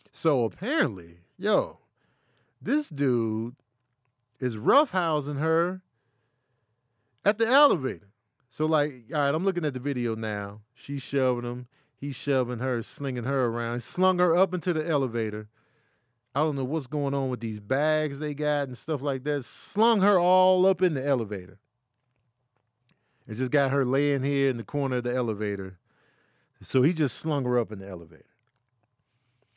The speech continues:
These are the images that, that trouble me. Like a, like this image right here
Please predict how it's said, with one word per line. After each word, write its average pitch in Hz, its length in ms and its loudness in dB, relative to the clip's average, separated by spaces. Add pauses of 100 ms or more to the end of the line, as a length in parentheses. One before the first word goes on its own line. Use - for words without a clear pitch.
(140)
These 240 300 6
are 220 60 4
the 165 160 0
images 143 720 2 (220)
that, 131 380 -2
that 131 180 2
trouble 135 440 4
me. 117 320 -4 (1500)
Like 151 180 4
a, 143 120 -4 (260)
like 151 260 0
this 269 280 6
image 254 300 6
right 202 300 6
here 143 480 4